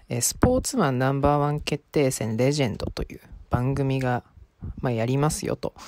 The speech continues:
いうものなんですけれども、まあ、それに伴ってですね、また、まあ、そういったあの、スポーツマンナンバーワン決定戦大好きな人たちが、まあ、ざわつくよっていうことなんですけれども、まあ、もうすでにざわついてはいるんですが、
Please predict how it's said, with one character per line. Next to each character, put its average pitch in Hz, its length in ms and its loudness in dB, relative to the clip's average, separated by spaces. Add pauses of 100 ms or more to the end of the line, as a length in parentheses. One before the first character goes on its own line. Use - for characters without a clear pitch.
(500)
い - 100 -2
う 120 240 -2 (920)
も 131 140 2
の 135 100 4
な 123 100 0
ん - 40 -6
で - 80 -6
す - 100 -8
け - 80 -10
れ - 80 -12
ど - 120 -10
も、 131 120 -4
ま 127 60 -2
あ、 - 20 0
そ 165 120 2
れ 185 60 6
に 196 60 2
伴 190 340 8
っ 226 60 2
て - 140 -6
で 127 100 -4
す - 120 -6
ね、 120 280 -2
ま 143 160 2
た、 202 320 6 (500)
ま 180 60 2
あ、 - 20 4
そ - 120 4
う - 20 4
い - 20 2
っ - 20 -6
た 151 120 4
あ - 20 4
の、 156 100 2
ス - 120 -2
ポ 185 140 6
ー - 40 6
ツ - 120 -2
マ 190 120 6
ン 185 80 6
ナ 190 100 6
ン 190 80 6
バ 190 100 6
ー - 20 8
ワ 185 80 6
ン 190 60 2
決 - 180 -6
定 185 100 4
戦 190 200 2
大 165 220 4
好 - 300 -2
き 185 160 4
な 180 100 8
人 - 220 -2
た 185 160 0
ち 170 220 -2
が、 180 280 6
ま 143 160 2
あ、 127 60 0
ざ 131 220 2
わ 165 140 4
つ - 220 -6
く 196 200 4
よ 196 100 6
っ - 280 -10
て - 80 -6
い - 140 -6
う - 140 -10 (640)
こ - 120 0
と 131 100 0
な 113 80 -2
ん - 20 -6
で - 80 -8
す - 80 -6
け - 100 -8
れ 90 80 -4
ど - 140 -6
も、 123 340 0 (340)
ま 143 100 -2
あ、 - 20 2
も 127 100 0
う - 40 -4
す 226 120 -2
で 240 60 4
に 147 80 4
ざ 131 260 4
わ 220 140 4
つ - 160 2
い 254 80 2
て - 120 0
は 117 100 6
い 123 100 0
る 160 120 4
ん 156 100 0
で 117 100 -2
す - 160 -8
が、 117 420 -2